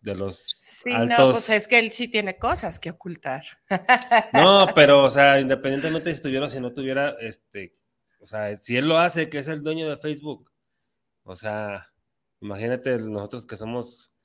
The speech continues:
Speaker 1: este, simples mortales, por así decirlo, este, si él lo, lo hace, lo hace porque lo están vigilando, bueno, imagínate todos los demás,
Speaker 2: Ujú.
Speaker 1: pues obviamente con mayor razón.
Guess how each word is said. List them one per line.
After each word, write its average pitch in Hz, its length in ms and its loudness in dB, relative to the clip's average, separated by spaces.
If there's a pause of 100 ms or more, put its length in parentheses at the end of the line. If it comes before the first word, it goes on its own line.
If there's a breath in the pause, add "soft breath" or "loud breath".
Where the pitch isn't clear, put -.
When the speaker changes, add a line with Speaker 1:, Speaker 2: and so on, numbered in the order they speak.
(340)
Speaker 1:
este, - 320 -20
simples 113 380 -12
mortales, 113 580 -10 (600)
por 95 160 -12
así 110 180 -8
decirlo, 113 520 -6
este, 87 560 -18 (680)
si - 180 -10
él 123 160 -2
lo, 147 340 -4
lo 120 120 -8
hace, 123 240 -8
lo 123 120 -8
hace 127 180 -6
porque 104 380 -14 (460 soft breath)
lo 107 100 -8
están 117 240 -4
vigilando, 123 720 -8 (200)
bueno, 117 140 -6
imagínate 123 320 -8
todos 120 140 -6
los 117 140 -6
demás, 113 460 -12
Speaker 2:
Ujú. 226 340 -18
Speaker 1:
pues - 160 -12
obviamente 98 500 -8
con 92 160 -14
mayor 95 280 -6
razón. 101 360 -8